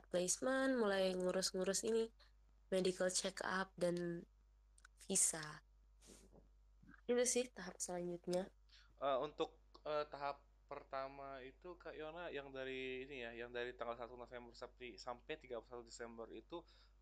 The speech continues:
Speaker 2: hal-hal
Speaker 1: Mm-mm.
Speaker 2: administ-, administ-, administratif tadi. Yang mana sih yang perlu, apa ya, anggapannya itu harus benar-benar diperhatiin, harus benar-benar,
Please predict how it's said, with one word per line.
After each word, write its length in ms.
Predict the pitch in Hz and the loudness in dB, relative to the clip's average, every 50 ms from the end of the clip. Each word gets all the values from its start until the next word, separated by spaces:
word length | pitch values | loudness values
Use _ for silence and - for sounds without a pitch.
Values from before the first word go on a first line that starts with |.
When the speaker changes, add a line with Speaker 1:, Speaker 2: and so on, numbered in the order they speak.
| - - | -6 -2
Speaker 2:
hal-hal 320 | 135 127 - 139 127 - 196 | -2 -2 0 0 -2 -2 -2
Speaker 1:
Mm-mm. 160 | 190 - - | -2 -2 -4
Speaker 2:
administ-, 320 | 190 190 202 220 240 285 - | -4 -4 -2 -4 -6 -2 0
administ-, 640 | - 269 135 - 143 131 127 127 - - - - - - | 0 0 0 -2 -6 -12 -10 -10 -12 -12 -14 -8 -4 -4
administratif 800 | 131 - - 135 127 127 - - - - 131 131 - 131 - - | -4 -2 -4 -10 -12 -12 -14 -14 -8 -6 -6 -6 -6 -10 -10 -6
tadi. 240 | - 123 120 123 117 - - - - - - - | -6 -6 -6 -8 -10 -12 -14 -20 -20 -20 -12 -6
Yang 140 | 135 131 131 131 | -4 -4 -4 -4
mana 220 | 131 131 147 165 165 | -6 -4 -4 -2 -2
sih 240 | - - 202 196 - - - - - - - | -2 -2 -2 -4 -6 -10 -14 -20 -20 -16 -6
yang 320 | 131 135 131 131 131 131 120 - - - - - - - - - - - - | -2 -2 -2 -2 -2 -6 -12 -18 -20 -20 -20 -20 -20 -20 -20 -20 -20 -20 -10
perlu, 480 | - 135 131 131 139 151 160 160 156 131 - - - - - - - | -8 -6 -6 -4 -2 -2 -2 -2 -2 -4 -8 -12 -20 -20 -20 -12 -10
apa 180 | 127 - 135 127 | -4 -2 0 0
ya, 220 | 117 113 113 110 107 - - - - - - - - - - - - 123 | 2 2 0 -2 -2 -6 -14 -20 -20 -20 -20 -20 -20 -20 -20 -16 -14 -10
anggapannya 560 | 123 123 120 113 117 117 117 123 123 120 120 | -8 -8 -8 -6 -8 -8 -8 -8 -10 -10 -8
itu 240 | - 156 160 - - - - - - - - - | -8 -10 -10 -10 -12 -18 -20 -20 -20 -20 -16 -8
harus 260 | 127 123 123 143 147 - - | -6 -4 -4 -4 -6 -8 -8
benar-benar 320 | 131 127 127 135 143 143 | -10 -10 -8 -8 -8 -8
diperhatiin, 560 | 135 - - 123 120 - 120 - - 123 135 143 135 | -8 -6 -6 -8 -8 -8 -12 -12 -10 -10 -10 -10 -14
harus 240 | 127 120 113 - - | -14 -14 -14 -14 -14
benar-benar, 640 | 123 123 123 120 120 117 117 120 120 120 127 135 | -12 -10 -10 -10 -10 -10 -10 -12 -12 -10 -12 -12